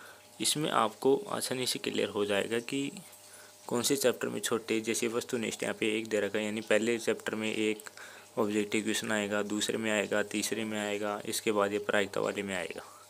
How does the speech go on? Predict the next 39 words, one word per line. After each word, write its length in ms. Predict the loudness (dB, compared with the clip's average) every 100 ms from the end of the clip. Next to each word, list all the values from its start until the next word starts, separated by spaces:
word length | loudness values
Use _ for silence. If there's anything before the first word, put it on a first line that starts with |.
| -20 -18 -18 4 6
अवबोध 400 | 8 8 6 6
पे 80 |
आधारित 380 | 6 6 4 4
दो 200 | 2 0
question 320 | 0 -2 -2
यहाँ 120 | -2 -2
पे 100 | -2
समांतर 400 | -2 -2 -2 -2
श्रेणी 320 | 0 0 0
में 140 | -2
आएंगे, 260 | -2 -2 0
objective 600 | -2 0 0 0 -2 -2 -10 -18 -12 -6 -4 -6 -2
coordinate 460 | 4 6 4 0 0
geometry 480 | 0 0 -2 -2 -2
में 140 | 0
आएंगे, 400 | -2 -2 -2 -2
प्र-, 440 | -4 -12 -6 -4 -4 -10 -12
यहाँ 200 | -6 -4
पे 120 | -2 -4
त्रिकोणमिति 600 | -4 -2 -2 0 -2 -2
में 120 | -2
आने 160 | -4 -4
वाले 260 | -6 -4
हैं। 240 | -4 -4 -8 -16 -18 -18 -8 -2
वस्तुनिष्ठ 560 | -2 0 0 0 0
यहाँ 220 | 0 0 0
पे 240 | 0 0 -2 -4 0
पृष्ठीय 260 | 0 0
क्षेत्र 280 | -2 -2 0
व 80 | 4
आयतन 340 | 4 2 -2
में 140 | -4 -2
आएगा 260 | 0 0
एक, 340 | 2 0 -2 -10 -16 -20 -20 -2
दो 120 | 2 2
question 320 | 2 0 0
आएंगे 260 | 0 0
सांख्यिकी 520 | 0 0 -2 -4 -6 -6
में। 140 | -8